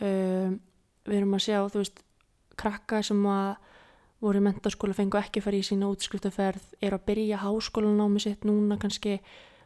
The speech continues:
í fjarnámi og ég veit það bara eins og fyrir mitt leyti, þú veist, það var rosalega mikilvægt að fara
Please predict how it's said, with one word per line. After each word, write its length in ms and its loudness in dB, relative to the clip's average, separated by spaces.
í 120 -16
fjarnámi 680 4
og 80 -2
ég 180 2
veit 220 2
það 140 -2
bara 160 0
eins 180 0
og 60 -2
fyrir 160 -2
mitt 300 0
leyti, 280 -2
þú 120 -6
veist, 160 -8
það 120 -4
var 200 0
rosalega 400 -2
mikilvægt 640 -2
að 40 -8
fara 420 -2